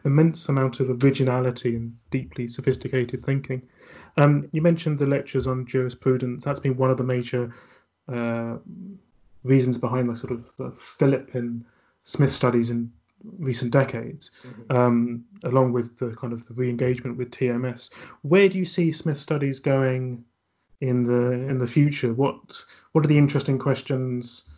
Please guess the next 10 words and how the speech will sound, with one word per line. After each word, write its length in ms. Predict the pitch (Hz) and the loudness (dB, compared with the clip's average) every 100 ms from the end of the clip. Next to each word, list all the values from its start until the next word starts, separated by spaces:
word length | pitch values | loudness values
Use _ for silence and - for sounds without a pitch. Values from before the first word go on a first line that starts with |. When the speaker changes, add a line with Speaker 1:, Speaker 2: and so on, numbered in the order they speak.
| _ _ | _ _
Speaker 1:
How 180 | - 143 | 0 0
does 260 | 147 - 131 | 0 -6 -6
he 80 | |
still 240 | 131 - 131 | -4 -2 -2
speak 300 | - 131 131 | -2 -4 -2
to 180 | 131 123 | -4 -4
us 380 | 120 - - _ _ - - _ - | -4 -12 -16 _ _ -20 -20 _ -6
early 220 | 131 123 | -2 0
twenty-first 460 | 120 127 127 131 123 | -2 -6 -6 -6 -2
century? 540 | 131 127 - 131 123 | -2 -2 -2 -2 -2